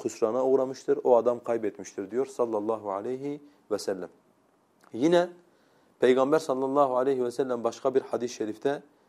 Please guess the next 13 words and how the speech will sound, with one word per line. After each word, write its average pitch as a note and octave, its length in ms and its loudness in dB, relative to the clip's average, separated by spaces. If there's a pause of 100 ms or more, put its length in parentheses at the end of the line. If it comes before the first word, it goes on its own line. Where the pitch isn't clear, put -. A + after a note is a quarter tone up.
(160)
biz C3 120 0
Müslümanlara A#2 680 -4
diyor E3+ 160 2
ki, D3 260 -8 (580)
"Kim G#3 440 2 (140)
namazını C3 580 2
muhafaza C3+ 580 4
ederse," G#2 420 2 (1160)
bu D3+ 120 8
muhafazayı D#3 680 4
iyi D#3 220 0
belleyin B2 380 4
ablalar. A2 440 0